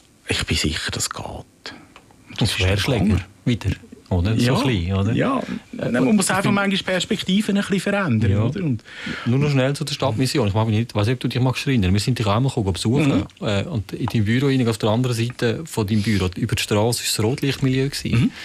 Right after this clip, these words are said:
Speaker 2: Und, äh, ich mag mich erinnern, du hast, ich weiss nicht mehr genau, was du gesagt hast dort,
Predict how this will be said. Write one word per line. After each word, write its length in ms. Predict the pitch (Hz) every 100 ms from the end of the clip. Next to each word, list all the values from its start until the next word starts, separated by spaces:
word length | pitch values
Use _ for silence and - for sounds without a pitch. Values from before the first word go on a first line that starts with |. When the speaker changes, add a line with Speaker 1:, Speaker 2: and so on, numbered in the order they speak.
| - -
Speaker 2:
Und, 260 | 107 92
äh, 240 | - 98 92 - - -
ich 140 | -
mag 100 | 117 120
mich 140 | 101
erinnern, 440 | 104 104 139 143 - - - - - - - _ _ - - - - - -
du 140 | - 131
hast, 180 | 143 -
ich 180 | - 135
weiss 200 | 123 117
nicht 80 | 131
mehr 80 | 143
genau, 220 | 139 110
was 220 | 110 131 -
du 100 | 143
gesagt 420 | - 120 143 -
hast 220 | 139 -
dort, 420 | 139 147 - 151